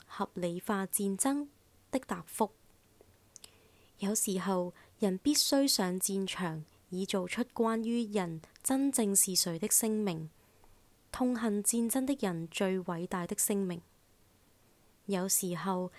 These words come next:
你可能必須放棄你知是誰，以便做你是誰。相信曾有些大師們教過你，直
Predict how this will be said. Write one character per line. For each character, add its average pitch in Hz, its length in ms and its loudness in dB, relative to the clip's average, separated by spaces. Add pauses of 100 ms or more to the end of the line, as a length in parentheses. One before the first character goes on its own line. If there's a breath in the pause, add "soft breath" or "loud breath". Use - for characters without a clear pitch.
(200 loud breath)
你 190 200 0
可 196 260 -4
能 180 320 -4
必 240 140 0
須 233 380 2
放 202 320 -2
棄 202 300 0
你 185 320 0
知 269 240 2
是 - 240 4
誰， 160 360 2 (360 loud breath)
以 185 160 -4
便 180 400 -2
做 175 340 2
你 170 180 -6
是 180 240 0
誰。 170 300 2 (1120)
相 208 320 2
信 185 340 2
曾 165 320 0
有 170 140 -2
些 254 220 2
大 185 220 -2
師 254 280 2
們 170 240 0
教 185 260 0
過 196 220 0
你， 180 320 -2 (840)
直 214 140 2